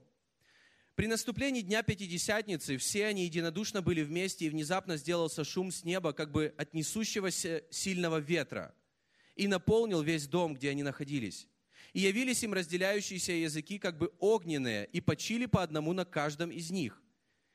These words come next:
Четвёртый стих. «И исполнились все Духа Святого и начали говорить на иных языках, как Дух давал им провещевать».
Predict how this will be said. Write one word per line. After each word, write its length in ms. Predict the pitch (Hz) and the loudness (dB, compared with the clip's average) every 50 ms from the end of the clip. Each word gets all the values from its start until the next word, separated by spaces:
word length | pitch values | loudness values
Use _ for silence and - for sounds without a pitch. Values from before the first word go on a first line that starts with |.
| _ _ _ | _ _ _
Четвёртый 440 | - 185 170 180 214 233 226 226 208 | -6 -4 0 2 2 0 2 0 -4
стих. 360 | 165 - - 156 135 - - | -2 -2 -2 -4 -4 -4 -4
«И 120 | 175 185 185 | -2 -2 -2
исполнились 720 | 180 - - 208 214 220 220 202 190 180 160 - - - _ _ _ _ - | -2 2 4 4 4 4 2 0 0 -2 -2 -4 -8 -10 _ _ _ _ -12
все 540 | - - - - - 214 185 139 107 90 - _ _ _ _ - | -6 -4 -4 -2 2 2 2 2 2 -2 -6 _ _ _ _ -18
Духа 320 | - 135 139 214 202 - 156 | -6 0 0 0 2 2 -2
Святого 400 | - - 147 139 156 143 139 135 | -2 -2 -2 0 0 2 2 2
и 40 | |
начали 340 | 135 156 160 156 - 165 151 | 2 0 -2 -2 -2 -4 -4
говорить 380 | 143 139 147 135 147 175 - - | 0 0 0 0 0 -2 -2 -2
на 100 | 143 139 | -6 -4
иных 400 | - 143 143 151 170 165 - - | -2 -2 0 0 0 0 0 -2
языках, 520 | 143 131 127 127 - 165 165 185 202 - - | -4 -4 -4 -4 0 0 0 0 0 -2 -4
как 260 | 147 131 131 120 120 | -6 -6 -4 -2 0
Дух 220 | 160 190 202 180 | 0 0 2 2
давал 360 | 151 156 131 139 147 151 156 | 0 0 2 2 2 2 0
им 340 | 160 - 131 135 127 131 123 - _ _ _ _ _ - | 0 -2 -2 -2 -2 -2 -4 -6 _ _ _ _ _ -6
провещевать». 680 | - 139 131 123 120 - - 131 113 113 101 82 73 | -4 -4 -2 -2 -4 -4 -6 -4 -4 -2 -4 -4 -6